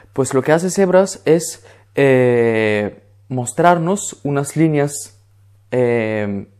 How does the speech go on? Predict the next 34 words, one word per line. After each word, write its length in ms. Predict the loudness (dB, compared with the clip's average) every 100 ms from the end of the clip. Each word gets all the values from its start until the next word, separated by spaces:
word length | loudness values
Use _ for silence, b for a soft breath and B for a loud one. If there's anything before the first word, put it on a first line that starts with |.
| _ -6
diagonales 800 | -2 0 0 0 -2 -2 -8 B B B B
en 200 | -6 -2
las 160 | 0 -2
zonas 320 | 0 0 2
de 100 | 2
la 220 | 4 2
foto 520 | 2 0 2 0 -2 0
o 160 | 2 2
el 80 |
vídeo 500 | 2 0 2 0 -2 -10 B B B
que 100 | -4
están 380 | -4 -4 -6 -6
sobreexpuestas 1080 | -8 -4 0 0 -2 -4 -2 -2 -2 -6 -4
o 200 | -2 -2
bajoexpuestas, 1160 | 0 -2 0 -4 -4 -4 -6 -6 -18 -20 -20 b b b
¿vale? 320 | -4 0 0 -2 B B -2
Pero 160 | 2
hay 100 | 4
una 240 | 4 2 0
cosa 240 | -2 0
muy 160 | 0 2
importante 480 | 0 0 0 0
que 80 | -4
se 100 | -6
me 60 | -4
ha 60 |
olvida-, 260 | -2 0 0 -2
olvidado 360 | -2 0 0
mencionar 480 | -2 -4 -6 -8 -4
antes, 500 | -4 -4 -6 -10 -14 B B _
pero 160 | -4
en 120 | -2
realidad 360 | 0 2 2 0 -2
entra 480 | -4 -2 -4 -4